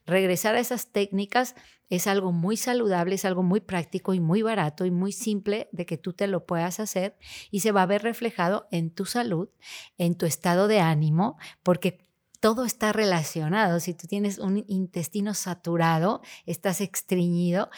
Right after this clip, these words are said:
es-, no disfrutas la vida, ¿verdad? No te sientes cómodo. Entonces, eso es por la parte física. Ahora, hay otras maneras en que nos intoxicamos. Nuestros cinco sentidos están percibiendo todo el día cosas y estás guardando todo eso. Todo lo que ves,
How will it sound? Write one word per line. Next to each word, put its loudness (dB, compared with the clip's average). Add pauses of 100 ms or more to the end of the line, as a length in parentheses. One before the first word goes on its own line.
(200)
es-, -4
no 0
disfrutas 0
la -2
vida, -2 (300)
¿verdad? 2
No 0
te 0
sientes -2
cómodo. -4 (300)
Entonces, 2
eso 4
es -6
por 2
la 4
parte 2
física. -4 (320)
Ahora, 6 (240)
hay 8
otras 2
maneras 2
en -4
que -2
nos -2
intoxicamos. -2 (220)
Nuestros 0
cinco 0
sentidos 0
están -4
percibiendo 0
todo -2
el -2
día -4
cosas -6
y -4
estás -2
guardando 0
todo 0
eso. -6 (300)
Todo 4
lo 2
que 0
ves, 2